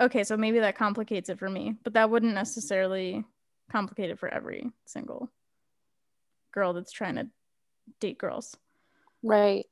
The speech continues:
Speaker 2: Now, um, what was your, like, coming out experience like? And do you think coming out, this is kinda like an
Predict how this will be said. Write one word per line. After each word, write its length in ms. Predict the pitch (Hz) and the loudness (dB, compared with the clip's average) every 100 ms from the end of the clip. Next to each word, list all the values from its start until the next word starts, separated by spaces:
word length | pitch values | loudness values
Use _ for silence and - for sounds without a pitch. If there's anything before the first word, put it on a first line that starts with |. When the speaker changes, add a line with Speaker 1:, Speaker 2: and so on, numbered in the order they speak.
| _ _ _ _ | _ _ _ _
Speaker 2:
Now, 400 | 240 254 254 254 247 | 8 10 12 12 12
um, 720 | 247 247 247 247 240 233 - _ _ _ _ _ _ _ _ _ _ _ _ _ _ _ - | 10 10 12 10 8 4 -2 _ _ _ _ _ _ _ _ _ _ _ _ _ _ _ -4
what 340 | 202 269 392 | 10 12 12
was 260 | 370 349 - | 10 4 4
your, 800 | 226 233 233 226 214 214 220 - _ _ _ _ _ _ _ _ _ _ _ _ _ _ _ _ | 8 12 12 12 12 10 6 2 _ _ _ _ _ _ _ _ _ _ _ _ _ _ _ _
like, 280 | 214 214 202 _ - | 8 8 6 _ -10
coming 460 | - 220 220 214 214 | -2 2 4 4 2
out 480 | - 170 175 - - - | 2 4 4 0 -10 -14
experience 800 | - - - 175 165 175 180 - - | -14 -14 -4 2 2 2 -4 -4 2
like? 260 | - - - | 2 2 4
And 180 | 226 208 | 4 6
do 100 | 254 | 6
you 240 | 311 359 | 8 8
think 460 | 349 247 233 269 277 - _ _ _ _ _ _ | 6 2 4 2 -2 -12 _ _ _ _ _ _
coming 560 | - 220 214 214 208 208 | -2 2 2 2 -2 -2
out, 640 | 190 190 190 196 - - - _ _ _ _ _ _ _ _ _ _ _ _ _ _ - - | 0 4 4 2 -2 -18 -20 _ _ _ _ _ _ _ _ _ _ _ _ _ _ -6 0
this 140 | 208 277 | 2 2
is 120 | 269 | 2
kinda 220 | 214 214 | 4 6
like 280 | 185 180 170 | 6 6 4
an 160 | 156 | 0